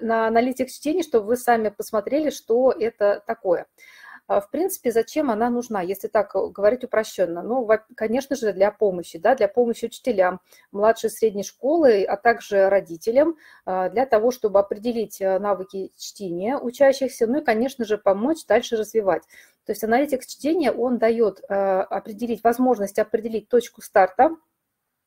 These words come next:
на которой находится ваш ребенок, и дальше уже, э, в зависимости от полученных результатов, э, здесь есть, э, м, достаточно глубокая, очень хорошая система тестирования.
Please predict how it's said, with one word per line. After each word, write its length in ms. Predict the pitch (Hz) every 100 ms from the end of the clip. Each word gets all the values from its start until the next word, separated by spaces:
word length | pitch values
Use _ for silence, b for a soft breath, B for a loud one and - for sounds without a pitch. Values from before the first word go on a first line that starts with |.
| _
на 160 | 226 247
которой 320 | 240 247 240
находится 520 | 214 214 - 208 - 208
ваш 260 | 208 -
ребенок, 380 | 196 247 359 320 B B B -
и 60 |
дальше 320 | 185 294 330 247
уже, 220 | 226 269
э, 440 | 240 - 208 208
в 40 | 202
зависимости 580 | 226 254 - 220 - 233
от 120 | 226
полученных 460 | 214 226 226 208 202
результатов, 580 | 202 214 302 370 359 - B B B -
э, 300 | 202 202 196
здесь 300 | 190 240 -
есть, 300 | 214 - -
э, 40 | 196
м, 720 | 196 190 208 208 208 196 -
достаточно 520 | 208 220 233 220 226
глубокая, 540 | 208 208 208 277 240 208
очень 200 | 208 214
хорошая 400 | 220 220 - 208
система 280 | - 208 196
тестирования. 680 | 202 - 311 349 277 226